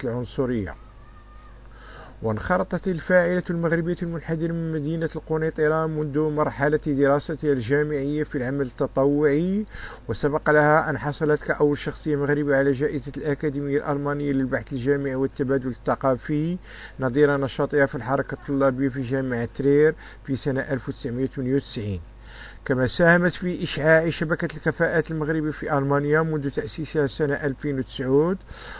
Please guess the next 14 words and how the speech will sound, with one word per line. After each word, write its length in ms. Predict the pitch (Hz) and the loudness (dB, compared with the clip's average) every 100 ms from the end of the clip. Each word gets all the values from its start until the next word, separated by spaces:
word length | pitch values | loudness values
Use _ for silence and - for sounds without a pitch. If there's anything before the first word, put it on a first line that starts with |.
| - | -4
وجعلها 920 | 131 123 139 143 156 147 143 151 160 175 | 0 2 4 4 6 6 8 10 10 6
تحظى 500 | - - 127 151 160 | 0 -2 6 8 8
بدور 440 | 147 147 147 151 | 6 6 6 4
أساسي 760 | 147 - 156 147 - 165 170 160 | 0 4 6 6 4 -2 -2 -2
كفاعل 560 | 151 - 156 143 147 151 | -4 2 4 4 2 0
وشريك 600 | 147 - 143 151 156 135 | -2 0 -2 -2 -6 -6
في 60 | |
استراتيجية 680 | 139 - 151 147 156 127 143 | -6 0 0 0 -2 -2 -4
التنمية 380 | - 156 147 143 | -2 -4 -2 -2
والتعاون 460 | 139 143 135 147 | -2 -2 -2 -2
الدولي 440 | 123 - 139 139 156 | 0 2 2 2 0
بين 180 | 147 | -2
المغرب 360 | 139 143 143 139 | -2 0 0 0
وألمانيا، 880 | 135 139 127 127 123 127 143 165 | 0 -2 0 -2 -2 0 2 2